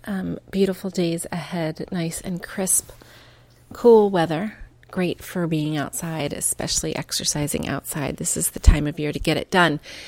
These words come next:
Just a quick reminder today, um,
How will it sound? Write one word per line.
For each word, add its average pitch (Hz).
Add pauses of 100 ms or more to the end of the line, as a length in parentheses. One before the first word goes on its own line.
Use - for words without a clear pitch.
(300)
Just 226
a 233
quick 214
reminder 220
today, 165 (500)
um, 185